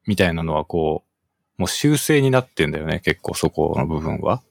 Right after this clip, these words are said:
だからなんか意識してやるっていうよりかは、もう自然とそういう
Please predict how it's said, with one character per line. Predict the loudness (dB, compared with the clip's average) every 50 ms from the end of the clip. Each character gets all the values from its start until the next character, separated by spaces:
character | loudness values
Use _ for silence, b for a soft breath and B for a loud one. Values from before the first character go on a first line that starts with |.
| _ _ _ _ _ _ _ _ _ _ _ _ _ _ _ _ _ -6
だ | -2 2
か | 4
ら | 4 6 4
な | 4 2
ん |
か | 2 2
意 | 0 2 0
識 | -2 -2 -2 -2 -2
し | -2 -4 0
て | 2 4 4 4 4 0 _ _
や | -4 -2 0 0 2
る | 0 -2
っ |
て | -2 _ _ 0 0
い | 2 2
う |
よ | 2 0
り | 0 -2
か | -2 0 2
は、 | 4 4 4 4 2 0 _ B B B B B B B B B B B B B B B B B B B B _ _ _ _ _
も | 2 2 2 2 0 -2 -8 -12 _
う | _ _ _ _ _ _ -4
自 | -2 0 2
然 | 2 4 2 2 2
と | 2 0
そ | 0 2 0 2 4 4
う | 4
い | 4 4 4 4 4 2
う | 0 -2